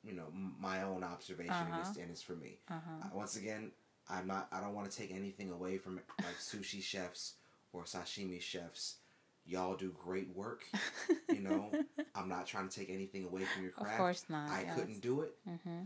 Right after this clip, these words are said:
Speaker 1: you know? I'm,
Speaker 2: Yeah,
Speaker 1: I'm,
Speaker 2: just
Speaker 1: I'm not
Speaker 2: saying,
Speaker 1: that skilled. I
Speaker 2: just
Speaker 1: can't
Speaker 2: saying,
Speaker 1: do it.
Speaker 2: yes. Mm-hmm.
Speaker 1: I'm just saying, if you put a ramen chef in front of me and a sashimi chef in front of me and say, "Who do you want to cook? Who, who do you want to make your food for the next,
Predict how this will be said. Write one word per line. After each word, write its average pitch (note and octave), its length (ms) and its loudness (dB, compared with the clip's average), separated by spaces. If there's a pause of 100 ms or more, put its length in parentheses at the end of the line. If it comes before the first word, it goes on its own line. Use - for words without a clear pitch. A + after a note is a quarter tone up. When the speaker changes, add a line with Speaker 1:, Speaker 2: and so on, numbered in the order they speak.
Speaker 1:
you A2 120 -4
know? G#2+ 340 -2
I'm, - 200 -4 (120)
Speaker 2:
Yeah, F3 180 4 (160)
Speaker 1:
I'm, G3+ 80 -2
Speaker 2:
just F#3 180 4
Speaker 1:
I'm G3+ 60 0
not G3 100 10
Speaker 2:
saying, E3+ 140 8
Speaker 1:
that D#3 100 4
skilled. - 240 2
I - 60 2
Speaker 2:
just - 100 -2
Speaker 1:
can't E3+ 140 2
Speaker 2:
saying, E3 80 0
Speaker 1:
do C3+ 160 8
it. - 100 2
Speaker 2:
yes. - 200 -12
Mm-hmm. F3 260 -2
Speaker 1:
I'm F#3 80 -2
just G#2 200 0
saying, B2 360 4 (240)
if F2+ 180 -4
you F2+ 80 -4
put - 280 -2 (680)
a F#2 60 -4
ramen B2 520 4
chef B2 360 0
in A#2 80 -6
front A#2+ 260 -2
of A2+ 60 -4
me A2 240 -4 (420)
and F2+ 340 -2 (320)
a F#2+ 40 -2
sashimi G#2+ 600 0
chef G2 280 -2
in F#2 80 -4
front A2 260 -2
of F#2 80 -2
me E2 320 -6
and F#2 140 -8
say, E2+ 380 -2 (360)
"Who A#2 200 0
do A2 60 2
you G#2+ 160 2
want G2 240 2
to F2+ 60 -10
cook? - 260 -6 (100)
Who, A2 160 -2
who A2+ 120 -2
do A2+ 60 0
you A#2 100 0
want G#2 260 -2
to G2 80 -8
make F#2 240 -2
your F2+ 100 -2
food E2 400 -4 (420)
for G2+ 140 0
the F#2 120 2
next, F#2 320 -2